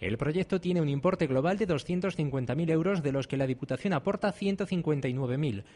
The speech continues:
el Estado ochenta mil y el Ayuntamiento el resto. Se pretende dejar la calzada y las aceras al mismo nivel, además de ensanchar estas en algunos tramos en los que en la actualidad son muy estrechas.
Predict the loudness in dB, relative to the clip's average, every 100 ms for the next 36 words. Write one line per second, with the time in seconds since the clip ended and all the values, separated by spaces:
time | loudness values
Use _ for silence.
0 | -12 -4 -2 2 2 2 0 0 2 2
1 | 2 0 -4 0 2 2 0 -2 -2 -2
2 | -2 -2 -2 -2 -4 -6 -8 -4 -4 -2
3 | 0 2 0 0 0 0 0 -2 0 -2
4 | 0 0 0 2 2 2 0 0 0 0
5 | 2 4 2 0 -10 -20 -6 0 2 2
6 | 2 0 -2 -4 0 2 2 0 -2 -2
7 | 0 0 0 -2 0 -2 0 0 0 -2
8 | -4 -4 -4 -6 -2 0 2 0 -2 -4
9 | -2 -2 -4 -2 -2 -2 -4 -6 -8